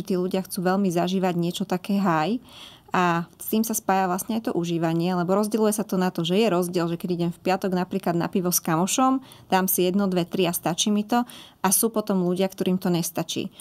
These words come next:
u ktorých sa to presne začne spúšťať ten mechanizmus závislosti. Kedy teda môžeme spozornieť, tak určite vtedy, keď nevieme prestať. Napríklad, keď hovoríme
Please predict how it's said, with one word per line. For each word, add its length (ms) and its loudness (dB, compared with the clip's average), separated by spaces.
u 80 -8
ktorých 320 0
sa 80 -4
to 80 -6
presne 400 0
začne 240 -2
spúšťať 560 -4
ten 80 2
mechanizmus 560 0
závislosti. 640 -4
Kedy 240 2
teda 160 2
môžeme 320 2
spozornieť, 560 0
tak 80 -2
určite 400 -2
vtedy, 560 0
keď 80 0
nevieme 240 2
prestať. 560 -2
Napríklad, 480 -4
keď 240 -2
hovoríme 320 2